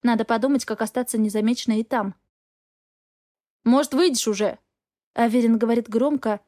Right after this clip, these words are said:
и его взгляд может сбить дерево, за которым спряталась. "Что это, липа?" Отряхиваю с платья жёлтую пыль и медленно ступаю через газон к лавочке. Стас недоволен. Скулы настолько напряжены, что дёргаются желваки.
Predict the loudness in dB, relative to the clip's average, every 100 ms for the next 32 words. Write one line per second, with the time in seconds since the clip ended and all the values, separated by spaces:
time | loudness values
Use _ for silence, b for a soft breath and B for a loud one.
0 | _ 0 0 0 -2 0 0 2 2 2
1 | -4 -6 -6 -6 -4 -2 -2 -2 -6 _
2 | -10 -4 -2 -2 -2 -2 -4 -2 -4 -4
3 | -8 -18 _ _ _ _ -10 -2 -2 -2
4 | -4 -10 _ -4 -2 -2 -4 -6 _ _
5 | _ _ _ _ _ _ -2 0 2 0
6 | 2 0 0 -2 -2 -2 0 0 0 0
7 | -2 -4 _ -4 2 4 4 2 0 -2
8 | -4 -2 -2 -2 -2 -4 -4 -2 -2 -2
9 | -2 -4 -6 -4 -6 -6 _ _ _ _
10 | _ -8 0 2 2 2 2 0 -2 -6
11 | _ _ _ _ -6 0 2 2 0 0
12 | -2 0 0 0 -4 0 0 0 _ _
13 | -4 0 2 2 2 2 0 -2 -2 0
14 | -2 -2 -4